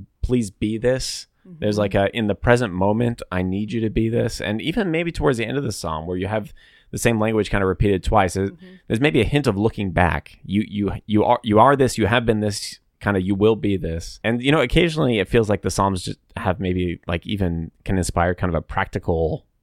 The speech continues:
Speaker 1: prayer practice. And I just thought it w-, it would be really fascinating, I think, to spend some time in prayer and take some attribute of God, in this case, sort of his protection, his care, his deliverance,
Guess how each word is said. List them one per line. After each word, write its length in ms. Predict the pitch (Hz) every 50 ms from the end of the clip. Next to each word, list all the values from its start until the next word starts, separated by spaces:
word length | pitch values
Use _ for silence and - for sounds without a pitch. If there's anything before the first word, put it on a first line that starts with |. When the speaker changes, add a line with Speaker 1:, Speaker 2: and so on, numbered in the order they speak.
| _ _ _ _ _ _ _ -
Speaker 1:
prayer 260 | - 104 95 87 78
practice. 720 | - - - 82 78 - - 78 80 - - - - - - -
And 100 | - 104
I 60 | 107
just 200 | 98 120 - -
thought 180 | 123 113 110 - _ _
it 40 | _
w-, 140 | - 127 - _ -
it 60 | 123
would 80 | 127 135
be 100 | 143 123
really 240 | 131 175 196 180 151
fascinating, 680 | - - 107 110 - 101 95 90 90 85 85 85 80
I 80 | 82
think, 300 | 85 - 92 90 82 - _ -
to 100 | - 92
spend 240 | 87 - 98 95 90
some 120 | 90 85
time 200 | - 98 98 92
in 80 | 87 85
prayer 320 | - - 98 92 87 85
and 140 | 82 82 85
take 220 | - 101 95 92 -
some 200 | - 104 104 113
attribute 460 | 113 - - - 107 92 82 90 85
of 100 | 85 -
God, 280 | - 95 90 87 85 85
in 120 | 85 87
this 140 | 87 90 -
case, 340 | - 101 90 82 78 - - _ - - - - _ _
sort 140 | - 113 98
of 60 | 95
his 100 | 98 90
protection, 520 | - - 92 - 107 101 - - - 92 87
his 120 | 85 82
care, 300 | - - - 92 90 87
his 120 | 85 85 80
deliverance, 720 | - 85 80 87 87 76 78 73 78 78 82 - - - -